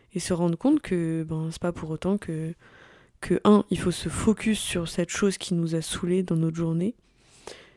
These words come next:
et deux, euh, que la personne est forcément une personne mauvaise ou une personne, euh,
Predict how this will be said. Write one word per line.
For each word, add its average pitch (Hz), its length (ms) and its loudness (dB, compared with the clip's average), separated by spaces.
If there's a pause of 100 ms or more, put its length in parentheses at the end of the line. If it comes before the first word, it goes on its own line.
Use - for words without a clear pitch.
(180)
et 185 80 4
deux, 202 320 6 (100)
euh, 160 140 0
que - 140 0
la 170 120 4
personne 170 340 4
est 190 40 4
forcément 170 360 0
une 185 100 4
personne 170 320 0
mauvaise 170 540 2
ou 160 100 -4
une 160 140 0
personne, 165 420 -4
euh, 156 200 -4